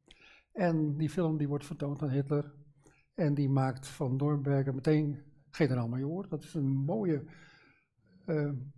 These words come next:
promotie van kapitein naar generaal-majoor. En Von Braun wordt meteen professor. Zo ging dat.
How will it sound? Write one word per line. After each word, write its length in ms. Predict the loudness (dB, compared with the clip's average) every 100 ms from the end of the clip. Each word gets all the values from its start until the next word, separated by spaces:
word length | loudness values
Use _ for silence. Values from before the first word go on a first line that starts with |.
| -20 -20 -20 -20 _ _
promotie 580 | -2 0 2 2 0 -2
van 260 | 0 -2
kapitein 560 | 0 0 0 4 6 6
naar 180 | 2 2
generaal-majoor. 760 | 2 2 2 0 0 0 -4 -8 -18 -20 -20 -20 -20 -20 -6
En 140 | -2 0
Von 160 | 4
Braun 240 | 6 6 6
wordt 160 | 2
meteen 280 | 2 4 2
professor. 600 | 2 2 2 0 -6 -14 -20 -20 -20 _ _ -20 _ _ -20 -20 _ _ _ _ _ _ -20 -20 _ _ _ _ _
Zo 180 | -10 0
ging 220 | 2 2
dat. 260 | 0 -4